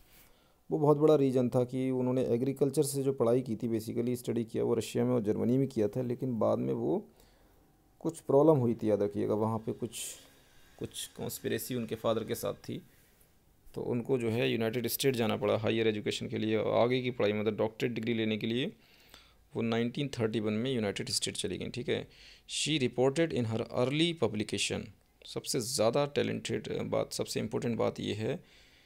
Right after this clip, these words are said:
कि उनका जो शुरुआती पब्लिकेशन था, she reported in her ear-, in her early publication that the curly top viruses spread through a plant via the food conducting or phloem tissue। कुछ viruses हो रहे थे plants में, याद रखिएगा,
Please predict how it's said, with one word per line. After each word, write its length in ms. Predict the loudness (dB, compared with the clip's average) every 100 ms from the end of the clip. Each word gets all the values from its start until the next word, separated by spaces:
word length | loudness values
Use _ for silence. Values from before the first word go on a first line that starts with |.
| _ -8
कि 120 | -4
उनका 260 | -2 0
जो 140 | 0 0
शुरुआती 520 | 0 2 4 4 2
पब्लिकेशन 500 | -2 -2 -2 -2 -2
था, 120 | -2
she 380 | -4 -2 -2 -2
reported 400 | -2 -4 -4 -6
in 120 | -6
her 180 | -4 -4 -4
ear-, 200 | -6 -8 -18 _ _ _ _ _ -6
in 140 | -2
her 140 | 0 -2 -4 -2 0
early 280 | 2 2 2
publication 540 | 2 0 0 0 0 2
that 180 | 2 0
the 100 | -6 0
curly 300 | 2 2 -2 0
top 200 | 2 2
viruses 420 | 4 2 2 -6 -6 -6
spread 360 | -2 2 2 0
through 220 | -4 -2
a 20 | -2
plant 300 | 0 2 2 -4 -12 -20 -20 -20 -20 -20 -20 -8
via 300 | 2 4 4
the 100 | 2
food 340 | -2 -2 0 2
conducting 500 | 2 2 -2 -4 0
or 140 | 0 -2
phloem 260 | -2 -2 -2
tissue। 240 | -6 -10 -12 -16 _ _ _ _ _ _ _ -20 _ -6
कुछ 160 | -4
viruses 560 | 2 4 6 6 2 2
हो 60 | 4
रहे 120 | 2
थे 80 | 0
plants 360 | -2 -2 -2
में, 60 | -4
याद 100 | -4
रखिएगा, 400 | -4 -6 -8 -10